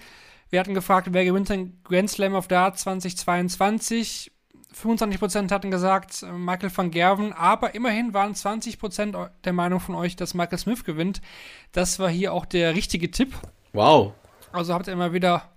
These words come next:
Speaker 1: ordentlich, ja, ordentlich, äh, Expertise bewiesen. Man muss sagen, es war offen bis, ähm, glaub, nach dem Achtelfinale, weil wir ja erst später aufgenommen hatten.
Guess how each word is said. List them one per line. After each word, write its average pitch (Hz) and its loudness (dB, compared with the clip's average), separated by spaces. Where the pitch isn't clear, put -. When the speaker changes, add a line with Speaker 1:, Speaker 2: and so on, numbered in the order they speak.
Speaker 1:
ordentlich, 190 0
ja, 185 2
ordentlich, 240 -2
äh, 202 0
Expertise 180 -4
bewiesen. 147 -4
Man 185 2
muss 220 6
sagen, 233 8
es 214 -2
war 196 8
offen 214 0
bis, - -2
ähm, 196 -6
glaub, 196 -4
nach 196 2
dem 190 -8
Achtelfinale, 165 -2
weil 165 -2
wir 180 0
ja 175 0
erst 165 -4
später 180 -4
aufgenommen 170 -4
hatten. 165 -4